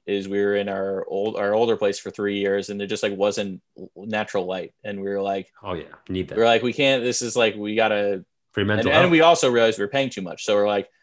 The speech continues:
Speaker 1: "We're paying too much. We know that we could get a better apartment with better natural light for less money." So we looked for one and we found, and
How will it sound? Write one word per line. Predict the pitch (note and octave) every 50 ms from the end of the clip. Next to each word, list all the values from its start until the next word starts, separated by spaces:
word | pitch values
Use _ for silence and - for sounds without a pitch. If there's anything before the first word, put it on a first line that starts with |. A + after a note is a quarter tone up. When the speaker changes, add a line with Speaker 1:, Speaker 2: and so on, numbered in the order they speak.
| _ _ _ _ -
Speaker 1:
"We're | - G2+
paying | - C#3+ C#3+ D3 C#3
too | - C3+ B2+
much. | A#2+ A2 A2 A2 - - -
We | A2 A2+ A2+ A2
know | A2 G#2+ A2+ B2 B2+ B2+ B2 A#2+ A#2+ A#2
that | G#2+ G#2 G2+
we | G#2
could | G#2+ A2+ G#2
get | A2+ G#2
a | G2+
better | G2 G2+ A2 A2+ A2 G#2
apartment | G2+ - - A2 A2+ G#2 F#2+ G2+ G2+ G2 - - _ _ _ _ _ _ _ _ _ _ _
with | - G#2 G2 - - B2
better | - G#2+ G#2+ G#2 G2 F#2+ F#2+ - -
natural | G2+ G#2+ G#2 G2+ - G#2 G2
light | G2 G#2 G#2 G2 -
for | - G2 G2
less | G2+ G2 - F#2+
money." | G2 A2 G2+ E2+ E2+ - - _ _ _ _ _ _ _ _
So | - - - G#2 G#2 G2+ G2 G2 G2 F#2+ F#2+ F#2 - _ _ _ _ _ _ _ _
we | G2 G2+ G#2 G2 F#2+ F#2+ F#2 F2 F2+ A2+ _ _ _ _ _ _ _ -
looked | D#2+ F2+ G#2+ C3+ - -
for | - A#2 G#2
one | G2 F#2+ F#2+ F#2+
and | F#2
we | F#2 F#2 F#2
found, | - A2 A2+ B2 B2 - -
and | F#2 F#2+ F#2+ F#2 F#2